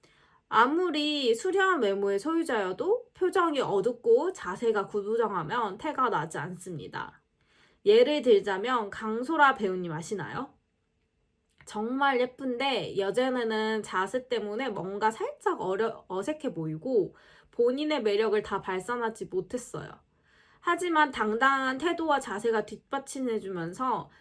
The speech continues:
그 사람의 매력이 돋보여지고 지금은 훨씬 더 예뻐 보여졌습니다.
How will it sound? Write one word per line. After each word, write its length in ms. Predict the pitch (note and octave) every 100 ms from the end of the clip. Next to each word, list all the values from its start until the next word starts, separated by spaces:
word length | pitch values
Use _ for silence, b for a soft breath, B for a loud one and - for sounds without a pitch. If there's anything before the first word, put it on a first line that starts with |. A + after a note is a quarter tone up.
| b
그 240 | - B3
사람의 440 | B3+ D#4 D#4 C#4+ A#3
매력이 380 | F3+ F#3 F#3+ G3
돋보여지고 800 | F#3 - A3 G#3+ F#3 F#3 C4+ E4
지금은 480 | - G3 F#3+ G3
훨씬 360 | A3 F#4 F4+ D#4
더 240 | A3+ F3+
예뻐 300 | D#3+ B3 C#4+
보여졌습니다. 1040 | G#3 F3+ F3 E3+ D#3 - D#3+ - C#3+ -